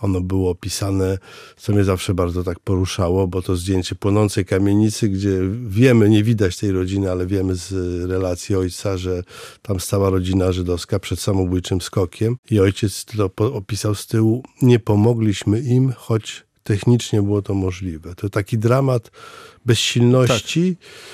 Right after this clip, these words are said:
Speaker 1: w, w obliczu takiej, takiej bezwzględnej zagłady, tego Holokaustu, tego, co
Speaker 2: To zresztą
Speaker 1: tutaj
Speaker 2: pięknie wybrzmiało w tym filmie.
Speaker 1: Tak. No więc, y, ja byłem przekonany, że taki aparat, który ja dostałem od taty, taki Kodak stary, jeszcze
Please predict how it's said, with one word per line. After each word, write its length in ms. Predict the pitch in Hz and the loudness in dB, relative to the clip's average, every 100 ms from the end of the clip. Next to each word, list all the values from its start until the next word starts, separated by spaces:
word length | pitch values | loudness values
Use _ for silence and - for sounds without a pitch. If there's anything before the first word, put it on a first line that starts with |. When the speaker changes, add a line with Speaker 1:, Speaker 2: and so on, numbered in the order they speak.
| - - - - | -20 -20 -20 -6
Speaker 1:
w, 120 | 110 | -2
w 60 | 110 | 2
obliczu 460 | 113 113 117 131 | 2 0 -2 -2
takiej, 440 | 117 110 - 113 104 | -2 -4 -2 -2 0
takiej 340 | 113 - 113 | -4 -2 -2
bezwzględnej 680 | 110 110 107 101 117 113 107 | -2 0 0 2 4 6 4
zagłady, 540 | 101 101 113 113 104 | 2 0 0 2 0
tego 220 | 95 95 92 | -2 -4 -2
Holokaustu, 600 | 110 98 104 107 - 101 | 0 0 0 -2 -2 -4
tego, 260 | 101 95 | -4 -4
co 160 | 87 101 | -4 -4
Speaker 2:
To 100 | 104 | -2
zresztą 300 | 120 131 135 | 0 0 0
Speaker 1:
tutaj 140 | 127 - | 0 0
Speaker 2:
pięknie 360 | 139 - 139 | -2 0 -2
wybrzmiało 640 | 127 127 127 143 101 95 95 | 0 -2 0 0 0 -2 -6
w 140 | 98 | -10
tym 180 | - 107 | -8 -6
filmie. 360 | - 104 95 90 | -4 -6 -4 -4
Speaker 1:
Tak. 240 | 101 85 82 - - _ - | -4 -4 -8 -20 -20 _ 0
No 160 | 117 113 | 2 4
więc, 400 | 123 113 - 131 | 2 2 0 2
y, 200 | 123 117 117 | 2 2 0
ja 160 | 120 123 | 0 2
byłem 200 | 135 131 | 4 2
przekonany, 600 | - 120 123 131 139 131 | 0 0 2 4 4 2
że 100 | 117 | 0
taki 240 | 123 - | -2 0
aparat, 380 | 120 - 151 143 | -2 0 0 0
który 260 | - 127 120 | -2 0 0
ja 140 | 123 | 0
dostałem 380 | 110 - 120 117 | -2 -2 0 0
od 140 | 110 | -2
taty, 320 | - 135 120 - | -4 -4 -4 -8
taki 280 | 104 - 101 | -8 -8 -6
Kodak 440 | 127 127 117 98 | -2 0 -2 -4
stary, 460 | - 120 117 110 104 | -4 -2 0 0 -2
jeszcze 320 | 90 - | -4 -8